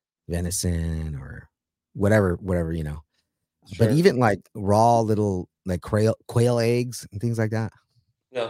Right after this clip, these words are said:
Speaker 2: he's not
Speaker 1: Are you,
Speaker 2: into
Speaker 1: are
Speaker 2: that.
Speaker 1: you feeding, you know, yeah, is a-, any recommendations on, like, you know,
Speaker 2: Well,
Speaker 1: feeding
Speaker 2: you know,
Speaker 1: nutrition at all?
Speaker 2: at one time we started the raw, you know,
Speaker 1: Uh-huh.
Speaker 2: and if anyone out there knows, if they just feed strictly raw,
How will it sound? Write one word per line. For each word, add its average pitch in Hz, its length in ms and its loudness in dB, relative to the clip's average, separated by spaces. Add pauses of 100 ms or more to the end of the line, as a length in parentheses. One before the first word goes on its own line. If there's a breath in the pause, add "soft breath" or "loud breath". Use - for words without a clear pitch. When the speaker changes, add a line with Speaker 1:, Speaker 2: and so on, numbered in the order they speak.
Speaker 2:
he's 110 120 -20
not 113 80 0
Speaker 1:
Are 135 40 6
you, 156 120 6
Speaker 2:
into - 20 2
Speaker 1:
are 139 100 4
Speaker 2:
that. 160 120 4
Speaker 1:
you 170 40 2
feeding, 165 340 0 (160)
you 127 100 0
know, 123 100 2
yeah, 123 200 0
is 101 140 -4
a-, 110 260 -6
any 143 140 0
recommendations 123 640 0
on, 90 120 0
like, 80 180 -4 (240)
you 104 100 -4
know, 80 120 -4 (160)
Speaker 2:
Well, 208 240 6
Speaker 1:
feeding - 20 -
Speaker 2:
you 208 100 2
know, 190 320 4
Speaker 1:
nutrition 113 200 -10
at 127 60 -8
all? 156 140 4
Speaker 2:
at 143 80 4
one 165 180 4
time 147 360 2
we 135 180 -6
started 127 440 -2
the 120 80 -2
raw, 120 380 0 (400)
you 101 100 -6
know, 104 300 -4
Speaker 1:
Uh-huh. 90 80 -8
Speaker 2:
and 101 300 -6
if 98 180 -8
anyone 101 400 -2
out 95 220 -6
there 101 140 -6
knows, 98 420 -8 (140)
if 95 160 -18
they 98 100 -6
just - 560 -14
feed 101 220 -14
strictly - 480 -8
raw, 95 360 -4